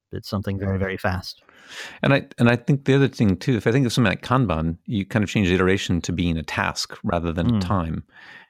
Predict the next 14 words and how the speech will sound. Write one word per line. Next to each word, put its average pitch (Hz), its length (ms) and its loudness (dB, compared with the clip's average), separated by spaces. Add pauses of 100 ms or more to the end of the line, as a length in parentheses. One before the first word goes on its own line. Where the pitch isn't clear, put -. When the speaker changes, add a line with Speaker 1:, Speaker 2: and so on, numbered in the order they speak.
(160)
Speaker 2:
Uh, 87 200 -4 (120)
uh, 85 140 0
you 80 120 -4
can 85 140 -2
say, 87 160 0
"Well, 82 340 -2
you 110 120 0
know, 80 60 2
we're 87 120 0
gonna 87 140 0
pull 90 280 0
the 85 80 2
next 85 380 -2
task, 92 420 -4